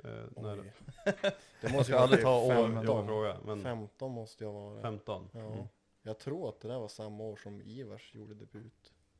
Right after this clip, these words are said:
Speaker 1: Från
Speaker 2: I
Speaker 1: köra rakt
Speaker 2: S M,
Speaker 1: fram.
Speaker 2: ja.
Speaker 1: Mm.
Speaker 3: Mm.
Speaker 2: Så det måste ha varit fjorton, femton där. Men hur som helst, efter när den var ganska original så bytte jag ju och körde en två komma åtta liters motor med två åtta kolvar.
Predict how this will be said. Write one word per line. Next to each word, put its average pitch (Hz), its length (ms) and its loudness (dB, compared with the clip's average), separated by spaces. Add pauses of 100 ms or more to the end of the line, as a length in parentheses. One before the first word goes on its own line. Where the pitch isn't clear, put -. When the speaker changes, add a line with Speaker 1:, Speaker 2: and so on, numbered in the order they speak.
(1400)
Speaker 1:
Från 113 180 -6
Speaker 2:
I 117 40 -4
Speaker 1:
köra 113 140 0
rakt 113 180 0
Speaker 2:
S 131 60 0
M, 110 60 -2
Speaker 1:
fram. 107 160 -4
Speaker 2:
ja. 120 320 -2
Speaker 1:
Mm. 104 120 -8 (480)
Speaker 3:
Mm. 113 280 -4
Speaker 2:
Så 131 100 -10
det 143 40 -6
måste 127 140 -4
ha 117 80 -2
varit 120 100 -6
fjorton, 107 260 -12
femton 110 380 -10
där. 104 140 -12 (720)
Men 127 120 -4
hur 147 140 0
som 147 140 -4
helst, 156 220 0
efter 135 500 -2
när 117 180 -2
den 113 100 -2
var 110 120 -4
ganska 110 260 -6
original 117 360 -2
så 107 120 -8
bytte 104 500 -10
jag 104 120 -2
ju 101 140 -6
och 98 60 -10
körde 98 460 -10
en 95 120 -10
två 101 360 -8
komma 101 220 -10
åtta 101 160 -14
liters 101 440 -16
motor 104 360 -10
med 98 280 -6
två 101 200 -10
åtta 98 180 -12
kolvar. 101 600 -6